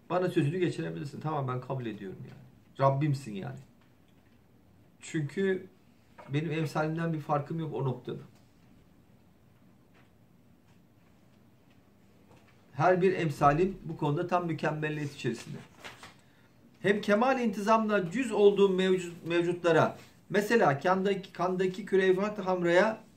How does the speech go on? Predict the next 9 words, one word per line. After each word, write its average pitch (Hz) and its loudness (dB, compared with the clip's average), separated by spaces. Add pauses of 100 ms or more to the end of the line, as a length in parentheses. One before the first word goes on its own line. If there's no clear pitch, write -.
(560)
yani 175 2 (3500)
efendim, 151 -2 (280)
e, 123 0 (760)
<clears throat> 160 2 (2500)
bu 160 0 (680)
al 170 2
yuvarlardı 113 2
herhalde. 98 -6 (380)
Evet. 95 -8